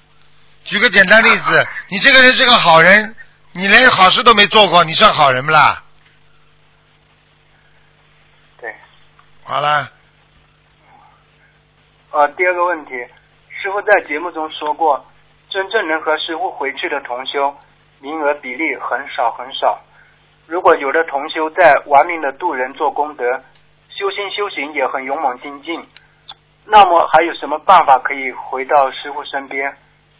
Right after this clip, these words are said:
Speaker 2: 另外，我们在度人的过程中，也希望被度的人和我们都一世修成。那么师父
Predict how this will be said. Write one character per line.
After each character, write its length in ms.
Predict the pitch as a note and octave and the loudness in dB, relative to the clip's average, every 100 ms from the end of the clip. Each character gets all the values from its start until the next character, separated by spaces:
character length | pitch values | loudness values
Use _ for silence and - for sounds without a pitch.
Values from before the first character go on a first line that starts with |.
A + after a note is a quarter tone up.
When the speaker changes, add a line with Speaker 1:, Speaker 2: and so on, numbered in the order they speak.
| _ | _
Speaker 2:
另 200 | F3+ D#3+ | -10 2
外， 300 | E3 D#3+ A#2+ - - - - - | 6 8 6 -2 -20 -20 -20 -6
我 120 | D3+ | -4
们 120 | E3 | -2
在 140 | F3 E3+ - | 2 2 2
度 140 | G#3 | -6
人 140 | C#3 C#3+ | -4 -4
的 80 | |
过 180 | C#3+ F#3+ | -2 -2
程 180 | D3 C3+ | -2 -6
中， 240 | D3+ D3 D3+ _ _ _ | -6 -6 -8 _ _ _
也 140 | D#3 D3 | -8 -8
希 180 | - | -6
望 320 | F#3+ G3 D#3+ D#3 - _ _ _ _ _ | 0 2 2 -6 -20 _ _ _ _ _
被 220 | - G3+ E3+ | -4 -4 -4
度 160 | A#3+ | -4
的 140 | G3 D3 | 2 2
人 220 | C3 C#3 | 2 -4
和 220 | C#3+ D3 | -6 -8
我 180 | D#3 C#3+ | 0 0
们 260 | C3+ C#3 - | 0 -6 -12
都 140 | - F3 | -8 -8
一 180 | E3 E3+ | -8 -12
世 220 | - F3 | -10 -10
修 160 | - D3 | -10 -10
成。 320 | C#3 C3 C3+ _ _ _ _ _ _ | -8 -8 -8 _ _ _ _ _ _
那 100 | F#3+ | 0
么 80 | F3+ | 0
师 200 | F3 F#3 F3 | 0 -4 -4
父 200 | G3+ | -4